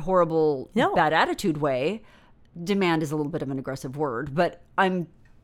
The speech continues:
Speaker 1: I'm wishing now that I have asserted myself that I had have done that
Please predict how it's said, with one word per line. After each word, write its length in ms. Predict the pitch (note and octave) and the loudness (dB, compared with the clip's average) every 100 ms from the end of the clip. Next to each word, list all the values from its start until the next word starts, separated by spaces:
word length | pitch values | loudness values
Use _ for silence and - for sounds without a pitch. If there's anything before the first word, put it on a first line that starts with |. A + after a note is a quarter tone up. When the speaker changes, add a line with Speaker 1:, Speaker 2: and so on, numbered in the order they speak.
| - _ - _ _ - | -20 _ -20 _ _ 2
Speaker 1:
I'm 320 | G#3 G#3 G3+ | 4 4 2
wishing 520 | A3+ A#3 - G3 F3+ | 0 0 0 2 2
now 540 | G3+ G#3 F#3+ F3 E3 D#3+ | 2 2 4 4 4 2
that 200 | E3+ D#3+ | 2 4
I 140 | D3+ | 4
have 360 | C#3+ E3+ A#3+ C#4 | 2 2 4 4
asserted 360 | C4+ F#3+ E3 | 2 -2 -2
myself 440 | D3 C#3 C#3+ C3 C#3 - - - | -2 -4 -4 -6 -8 -14 -20 -6
that 100 | E3+ | 0
I 80 | F3 | 2
had 200 | F3+ F3+ | 2 2
have 120 | E3 | 2
done 200 | D#3+ D3+ | 2 2
that 260 | D3 D3 | 2 0